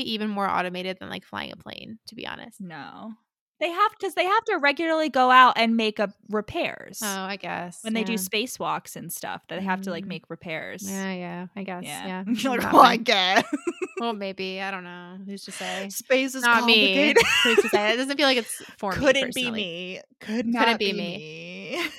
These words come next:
Speaker 2: <laughs>
Speaker 1: So they're trying to abs-, abscond, and, like, yet again, we're getting the visuals of, like, prisoners two steps away from the door of the jail when they get <laughs> caught because <laughs> I was trying to escape. Well, 'cause Sam, they're like, "We gotta work, we gotta go, go, go." And Sam, their advisor, is like, runs up to them,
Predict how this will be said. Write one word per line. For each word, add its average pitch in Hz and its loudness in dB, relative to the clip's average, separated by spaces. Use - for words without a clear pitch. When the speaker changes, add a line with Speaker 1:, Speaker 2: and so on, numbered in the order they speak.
Speaker 2:
<laughs> 277 0
Speaker 1:
So 262 0
they're 262 2
trying 262 2
to 330 0
abs-, 320 -4
abscond, 185 -6
and, 202 -6
like, 190 -6
yet 208 0
again, 220 0
we're 196 -6
getting 185 -4
the 190 -8
visuals 185 -6
of, 180 -14
like, 180 -4
prisoners 196 -6
two - -8
steps - -8
away 185 -6
from 180 -14
the 190 -10
door 185 -4
of 185 -6
the 185 -10
jail 190 0
when 190 -2
they 185 -2
get - -2
<laughs> - -
caught - 6
because - 0
<laughs> - 0
I - 2
was 262 -2
trying 214 2
to 202 0
escape. 202 -4
Well, 233 -10
'cause 262 -6
Sam, 240 -2
they're 226 2
like, 214 0
"We 196 -10
gotta 214 2
work, 196 0
we 202 -2
gotta - -2
go, 214 0
go, 202 -2
go." - -14
And 214 0
Sam, 226 2
their 233 2
advisor, 196 -2
is 175 -6
like, - -8
runs 202 -2
up 180 -8
to 190 -10
them, - -8